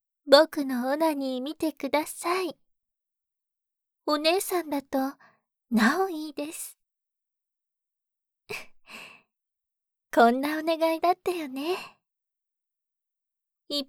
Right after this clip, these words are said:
般人の君が、エッチなことがしたくて、降霊術の真似事をするなんて、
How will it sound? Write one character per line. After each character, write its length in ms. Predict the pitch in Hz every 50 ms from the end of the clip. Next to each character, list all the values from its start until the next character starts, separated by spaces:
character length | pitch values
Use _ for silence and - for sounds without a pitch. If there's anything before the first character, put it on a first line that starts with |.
| _ -
般 280 | 311 302 311 311 302 269
人 260 | 277 269 247 240 226
の 120 | 220 220 220
君 420 | - - 226 208 233 240 254 254
が、 460 | 262 285 294 311 311 302 294 285 - _ _ _ _ _ _ _ _ _ _ _ _ _ _ _ _ -
エ 100 | 294 285
ッ 100 | 277 - _ -
チ 120 | - 254
な 180 | 240 220 233 233
こ 160 | - 254 240
と 180 | - 247 -
が 160 | 277 - - -
し 160 | - - -
た 140 | - 302 320
く 120 | - - -
て、 360 | - 339 320 294 294 285 - _ _ _ _ _ _ _ _ _ _ _ _
降 300 | - - 190 190 208 220 240
霊 180 | 311 359 440 415
術 300 | - 415 - - 320 311
の 160 | 294 294 277
真 140 | 247 247 240
似 180 | 247 247 254
事 300 | 247 269 269 262 - 285 294
を 40 | 311
す 200 | - - 320 302
る 120 | 320 339
な 160 | 359 359 339
ん 40 | 330
て、 460 | - _ _ - 302 302 302 302 -